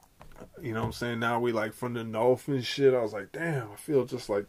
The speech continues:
I feel very similar to how Quavo feels." Let me say that. I feel very, very similar to how young Quavius felt when he had that, that black mask on when he was singing at the B E T.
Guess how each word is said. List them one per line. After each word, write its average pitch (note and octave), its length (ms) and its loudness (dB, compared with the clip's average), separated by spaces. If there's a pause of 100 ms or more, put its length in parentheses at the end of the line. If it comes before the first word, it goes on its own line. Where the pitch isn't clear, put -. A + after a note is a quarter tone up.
I G#2+ 80 -8
feel C#3 380 4
very A#2 340 2
similar G#2+ 480 0
to F#2+ 80 4
how F#2 160 4
Quavo G2 480 0
feels." F#2+ 320 -8
Let G2 80 -6
me A2 60 -6
say G2 160 -4
that. E2+ 240 -6 (760)
I - 60 -12
feel G#2 300 0
very, A2 760 -2 (260)
very G#2 240 2
similar F#2+ 600 -6 (500)
to - 100 0 (1400)
how G#2+ 180 -4
young G#2+ 180 -2
Quavius A2 560 0
felt A2 300 0
when G#2+ 100 -10
he A2 80 -8
had G#2 240 -4
that, G2 180 -2 (380)
that G2 200 -10
black A2+ 300 -8
mask B2 440 -6
on A#2+ 200 -2
when A2+ 120 -6
he - 20 -8
was G#2+ 100 -8
singing A#2+ 260 -2
at G#2+ 120 -4
the A#2 80 -4
B A#2+ 220 0
E - 20 -6
T. B2+ 360 0